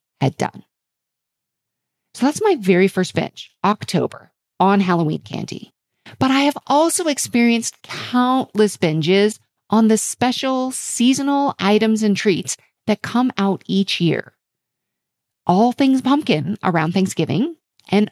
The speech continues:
all things chocolate and peppermint around Christmas. Now, the holidays can be challenging for a lot of reasons, not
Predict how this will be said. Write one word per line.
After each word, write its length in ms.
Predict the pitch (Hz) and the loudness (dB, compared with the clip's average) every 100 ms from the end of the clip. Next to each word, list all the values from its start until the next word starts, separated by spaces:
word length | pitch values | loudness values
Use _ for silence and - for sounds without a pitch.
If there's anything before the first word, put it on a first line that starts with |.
| _ | _
all 340 | 202 233 254 262 | 0 2 2 2
things 420 | 214 202 214 - | 0 0 -2 -4
chocolate 420 | 180 185 220 202 | -4 0 0 -2
and 140 | - 190 | 0 0
peppermint 540 | 190 165 - - - - | 0 -2 -6 -10 -18 -4
around 340 | 156 151 147 | 0 2 0
Christmas. 760 | 123 143 - - - - - - _ _ _ _ _ _ _ _ _ _ _ _ _ _ | -2 -4 -4 -6 -6 -6 -8 -16 _ _ _ _ _ _ _ _ _ _ _ _ _ _
Now, 120 | 277 | -2
the 80 | 285 | 0
holidays 560 | 247 349 403 403 370 - | -2 -2 0 2 0 2
can 180 | 233 | 2
be 140 | 220 214 | 2 0
challenging 580 | - 196 196 190 185 185 | 0 2 2 2 0 0
for 240 | 165 - - | -4 -4 -4
a 120 | 160 | -2
lot 600 | 165 147 151 151 156 - 156 | 0 0 0 0 0 -6 -8
of 120 | 147 | -4
reasons, 480 | 143 - 151 143 185 | -4 -4 -6 -4 0
not 440 | 202 247 285 | 2 2 0